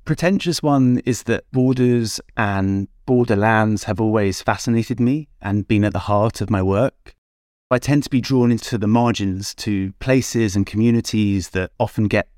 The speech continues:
overlooked by the media, and yet whose stories, I think, can tell us a great deal about how our countries and societies are governed and in whose interests they're governed. And those margins can be metaphorical,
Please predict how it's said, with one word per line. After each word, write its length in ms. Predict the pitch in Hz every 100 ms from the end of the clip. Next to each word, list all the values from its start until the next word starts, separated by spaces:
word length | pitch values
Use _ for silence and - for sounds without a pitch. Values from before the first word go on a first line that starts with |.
| _
overlooked 460 | 120 104 113 - -
by 120 | 143
the 80 | 135
media, 540 | 135 131 123 117 110 - _ _ _ _
and 120 | 113
yet 200 | 113 117 - -
whose 140 | 113
stories, 760 | - - 127 131 117 107 95 -
I 80 | 104
think, 300 | - 156 131
can 100 | 120
tell 160 | 127 110
us 140 | -
a 40 |
great 280 | 101 110 101
deal 340 | 113 107 101 95
about 340 | 95 95 92 -
how 220 | - 113
our 120 | 101
countries 600 | - 101 - 98 95 87
and 140 | - 95
societies 1040 | 95 - 104 98 - - 50 92 - -
are 120 | 101
governed 520 | 98 123 123 120 113 107
and 220 | 101 95 -
in 140 | - 113
whose 200 | 120 110
interests 460 | 127 - 90 -
they're 100 | -
governed. 480 | 95 104 - 85 82 - _ _ _ -
And 140 | 117
those 180 | 135 135
margins 480 | 139 131 123 113 107
can 160 | 110
be 500 | 101 107 107 101 95 - -
metaphorical, 840 | 117 101 - 160 185 175 190 190